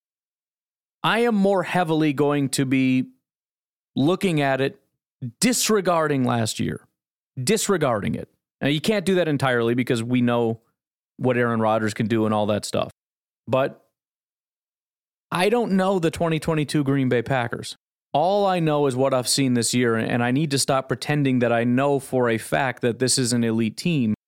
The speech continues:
and just look at it as a team that I'm, I'm learning about. And what I've learned so far, you know, some good, some not good at all.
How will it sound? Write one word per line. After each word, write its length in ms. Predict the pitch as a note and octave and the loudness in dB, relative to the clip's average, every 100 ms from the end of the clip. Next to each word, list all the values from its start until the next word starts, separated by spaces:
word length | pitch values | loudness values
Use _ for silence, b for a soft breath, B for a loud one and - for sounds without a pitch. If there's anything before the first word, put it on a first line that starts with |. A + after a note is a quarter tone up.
| _ _ - | _ _ -4
and 180 | C3+ C3 | -2 0
just 260 | D3 - - _ _ _ _ _ _ _ _ _ _ _ _ _ _ _ _ | 0 -2 -4 _ _ _ _ _ _ _ _ _ _ _ _ _ _ _ _
look 260 | B2 D#3 F3 | -2 0 2
at 140 | D#3+ | 2
it 120 | D3 | 2
as 120 | C#3 B2 | 0 0
a 60 | |
team 400 | - G#3+ G3 D3 | 0 0 0 0
that 140 | C#3 C3+ | 0 0
I'm, 280 | C3+ C3 | 0 0
I'm 240 | C#3+ C3 B2+ | 0 0 2
learning 360 | D3+ E3 B2 | 0 0 0
about. 340 | G2+ G2 - - - | -2 -2 -6 -10 -4
And 120 | B2 | 0
what 120 | C#3 | 0
I've 160 | C#3+ B2+ | 0 0
learned 300 | D3 D#3 C#3+ | 0 0 0
so 180 | D3+ C3+ | 0 0
far, 520 | C3 A#2+ A2+ A2+ - _ _ _ _ _ _ _ _ - | 0 2 0 -2 -8 _ _ _ _ _ _ _ _ -2
you 100 | C#4 | 0
know, 280 | F#3 G3+ - _ _ _ _ | 2 -2 -6 _ _ _ _
some 260 | - A#3 G#3 | -4 -2 2
good, 320 | C#3+ E3+ D3 - _ - | 0 -2 -6 -18 _ -6
some 380 | E3 E3 C3+ - _ _ _ _ - | -2 0 -2 -6 _ _ _ _ -4
not 380 | C3 C3 - - | -2 -2 -4 -6
good 160 | B2+ B2 | -2 0
at 80 | G#2+ | 2
all. 380 | G2+ A#2+ C#3+ | 0 0 -4